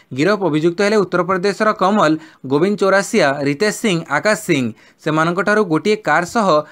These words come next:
ନଗଦ ଉଣେଇଶ ହଜାର ଟଙ୍କା, ତେଇଶଟି ଏଟିଏମ୍ କାର୍ଡ ସହ ଆଠଟି ଫୋନ୍ ଜବତ କରାଯାଇଛି। ଗିରଫ ପରେ ସମସ୍ତଙ୍କୁ କୋର୍ଟ ଚାଲାଣ କରିଛି ପୋଲିସ। ସୂଚନା ଅନୁସାରେ, ଏହି ଲୁଟେରାମାନେ ଅତି ଚତୁରତାର ସହ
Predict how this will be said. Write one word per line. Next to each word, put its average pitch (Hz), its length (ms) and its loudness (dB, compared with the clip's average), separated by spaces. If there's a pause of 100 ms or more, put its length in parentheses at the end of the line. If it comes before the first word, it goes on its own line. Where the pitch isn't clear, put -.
(200)
ନଗଦ 151 380 0
ଉଣେଇଶ 160 300 -2
ହଜାର 208 140 0
ଟଙ୍କା, 190 320 -2
ତେଇଶଟି 165 520 -2
ଏଟିଏମ୍ 180 320 -2
କାର୍ଡ 208 180 -2
ସହ 220 200 0 (420)
ଆଠଟି 180 340 -2
ଫୋନ୍ 196 300 -2
ଜବତ 175 280 2
କରାଯାଇଛି। 156 600 2 (400)
ଗିରଫ 165 240 0
ପରେ 208 220 0
ସମସ୍ତଙ୍କୁ 190 580 -2
କୋର୍ଟ 202 240 -2
ଚାଲାଣ 175 280 0
କରିଛି 208 320 0
ପୋଲିସ। 147 400 2 (220)
ସୂଚନା 196 380 0
ଅନୁସାରେ, 208 440 2 (340)
ଏହି 190 120 4
ଲୁଟେରାମାନେ 190 560 2
ଅତି 185 260 0
ଚତୁରତାର 180 560 0
ସହ 214 220 2